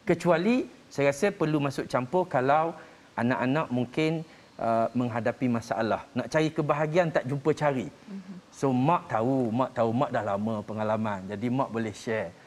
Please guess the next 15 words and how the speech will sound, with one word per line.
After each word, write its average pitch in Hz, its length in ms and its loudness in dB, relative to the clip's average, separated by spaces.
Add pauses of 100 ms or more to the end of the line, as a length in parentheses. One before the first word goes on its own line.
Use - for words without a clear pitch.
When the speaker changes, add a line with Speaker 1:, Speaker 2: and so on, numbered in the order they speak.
(140)
Speaker 1:
ya, 107 260 -4
mak 117 220 -2
boleh 110 240 -2
masuk 107 240 -6
campur 107 320 -6
sikit-sikit. 95 480 -10
Saya 131 80 0
rasa 196 180 2 (460)
ibu 143 240 -2
mentua 185 320 2
ni 214 160 2
ada 135 320 0
peranan 135 480 0
dia. 123 160 -2 (480)
Cuma, 165 480 0